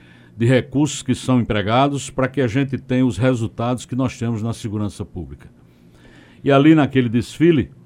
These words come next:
ficou demonstrado, de forma muito clara, pra toda a população, o que é que ela dispõe hoje, de equipamentos extremamente modernos,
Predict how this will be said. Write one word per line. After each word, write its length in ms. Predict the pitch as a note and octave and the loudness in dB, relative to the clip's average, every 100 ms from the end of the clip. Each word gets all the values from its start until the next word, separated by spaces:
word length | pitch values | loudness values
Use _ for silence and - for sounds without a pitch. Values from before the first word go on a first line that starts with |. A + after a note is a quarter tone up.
| - - _ - - - - | -20 -20 _ -20 -20 -20 -8
ficou 280 | B2 A#2+ C#3+ | -6 0 2
demonstrado, 720 | C#3+ C#3 - A#2+ G#2+ D#2+ D2 - | 4 2 2 0 0 -2 -8 -8
de 100 | F3 | -8
forma 260 | F3 A3 G3+ | -4 -2 -2
muito 220 | G#3 - | -4 0
clara, 460 | C#3+ A#2 F#2 D2 - - - _ | 2 2 0 -6 -16 -20 -20 _
pra 120 | B2+ A#2+ | -4 0
toda 240 | D#3 C#3 | 2 0
a 20 | |
população, 800 | - A#2+ A#2+ G2+ - B2+ D3 E3+ - - - | 0 -2 -2 -4 -2 -2 0 -2 -10 -20 -12
o 100 | G3 | -4
que 120 | F#3+ | -2
é 60 | F#3 | 0
que 100 | F3+ | 0
ela 100 | E3 | 0
dispõe 520 | D3 - B2+ B2 G#2 - | -2 -2 2 2 0 -2
hoje, 400 | G#2+ F2+ D#2 C#2 - - - _ - | -2 -2 -4 -12 -20 -20 -20 _ -2
de 100 | C3 | -2
equipamentos 640 | C3 C#3 C3 B2+ C3+ C3+ | -2 0 4 4 2 0
extremamente 720 | G#2+ - D#3+ D3 A#2+ B2 A#2+ | -8 -2 0 2 2 0 0
modernos, 680 | G2 F2 B2 C3+ C#3 C#3 | -6 -2 0 2 0 -2